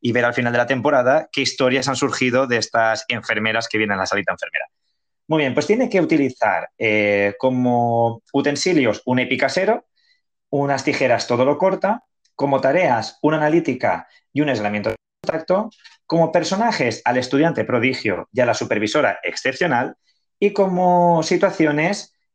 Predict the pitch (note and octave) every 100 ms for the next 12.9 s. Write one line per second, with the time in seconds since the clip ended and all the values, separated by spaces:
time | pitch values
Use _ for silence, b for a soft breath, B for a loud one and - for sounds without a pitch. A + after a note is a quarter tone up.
0 | _ C#3+ B2+ B2 E3 D#3 - G2 G2+ G#2+
1 | A#2 A#2 A#2 F3 A3 A2 B2 B2 A#2 C3+
2 | A#2 G2+ A2 A2+ A2 A2 A2+ B2+ C3 A2+
3 | G#2 F#2 A2 A2+ A2 A2 C#3 G#2 G#2+ G2+
4 | A2 G#2+ A2+ A2+ B2+ - - F#2 F#2 F#2
5 | G#2 G#2+ G#2 G#2 G2+ G2+ G2 G2+ B2 G#2
6 | - - G2+ F2 F#2 G#2+ F#2 F2 E2+ F2
7 | F2+ F#2 A2 C3+ G3 _ b b b _
8 | _ - F#3+ G#3 G3 A3 A3+ D3+ C#3+ B2+
9 | B2+ C3 D#3+ - _ - C3 A2 G2+ F2
10 | F2+ E2+ - _ _ - A2+ B2 - A2
11 | C#3+ C#3+ A2 - G#2 A#2+ E3+ G3+ B3+ -
12 | B2+ D3 D3 D3 C3+ A#2 G#2 E2+